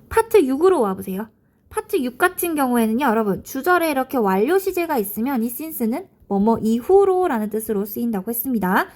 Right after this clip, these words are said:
완료 시제가 주절에 있는지 잘 보시면 빨리 풀릴 거예요. 자, 파트 팔에 보시면 접속사 뒤에는 누구 자리예요? 주어 동사 자리죠.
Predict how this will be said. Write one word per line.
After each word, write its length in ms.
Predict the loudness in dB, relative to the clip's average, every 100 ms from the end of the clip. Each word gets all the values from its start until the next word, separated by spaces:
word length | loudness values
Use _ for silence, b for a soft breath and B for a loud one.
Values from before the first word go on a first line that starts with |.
| B B
완료 320 | 0 2 2
시제가 320 | 2 0 -2
주절에 300 | -4 -4 -2 -2
있는지 280 | -2 -4
잘 240 | -6 -6 -4
보시면 480 | -4 -2 -2 -2 -4 -8
빨리 300 | -4 -4 -4
풀릴 300 | -6 -6 -4
거예요. 400 | -4 -4 -2 -4 -8 _ _ _ _ _ _ _ _ _ _ -20 -20 -20 -20 -20 -20 -20 -20 -20 B B B B B B B -2
자, 220 | 0 0
파트 360 | 0 0 -2 -2
팔에 320 | 0 2 2
보시면 580 | 0 -2 -4 -2 -4 -4
접속사 560 | -6 -2 -2 0 0
뒤에는 360 | 0 -2 -2 -2
누구 200 | 0 0
자리예요? 520 | 0 0 0 -2 -4 -10
주어 280 | -6 -2 0
동사 260 | 0 -2 0
자리죠. 480 | 0 0 0 -2